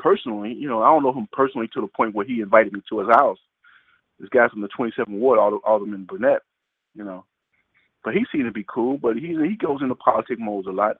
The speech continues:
you know. And David Moore, I haven't met him yet. He has an office right around the fucking corner. I ain't seen him in that motherfucker yet.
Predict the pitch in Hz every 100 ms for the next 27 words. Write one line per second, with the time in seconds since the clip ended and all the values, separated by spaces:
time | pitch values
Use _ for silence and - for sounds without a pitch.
0 | _ 120 110 101 104 98 131 127 117 160
1 | 143 - - _ - 175 135 143 160 156
2 | 196 - - - - 254 160 143 139 -
3 | 170 165 147 170 175 190 190 220 214 208
4 | 254 208 208 233 - 196 180 180 170 180
5 | 170 170 139 120 139 170